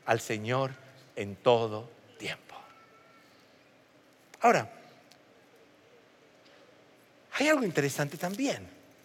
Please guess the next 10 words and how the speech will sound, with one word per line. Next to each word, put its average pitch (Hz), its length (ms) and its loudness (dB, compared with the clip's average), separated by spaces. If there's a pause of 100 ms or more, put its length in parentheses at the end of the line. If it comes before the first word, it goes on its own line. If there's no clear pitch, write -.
(720)
y 160 100 4
es 156 120 4
que 190 140 6
Dios 175 260 0
tiene 190 360 2
garantía 160 880 2
para 131 220 0
mi 131 120 0
futuro. 107 480 -8 (2500)
Garantía. 202 680 2